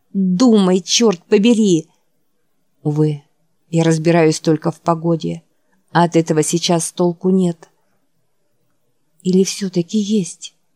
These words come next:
Я ухватилась за переливчатую сеть штормовой энергии, висевшую над морем, и словно длинный шлейф подвенечного платья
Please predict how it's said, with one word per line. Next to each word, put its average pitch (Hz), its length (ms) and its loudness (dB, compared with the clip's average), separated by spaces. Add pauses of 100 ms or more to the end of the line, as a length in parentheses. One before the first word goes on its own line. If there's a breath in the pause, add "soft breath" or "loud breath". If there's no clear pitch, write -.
(580)
Я 180 180 2
ухватилась 185 600 2
за 170 140 0
переливчатую 202 800 0
сеть 208 300 -2
штормовой 196 640 0
энергии, 196 520 2 (240 loud breath)
висевшую 202 600 0
над 202 180 0
морем, 175 520 2 (340)
и 165 80 -4
словно 170 480 2
длинный 175 440 4
шлейф 175 400 2
подвенечного 170 760 0
платья 185 580 -2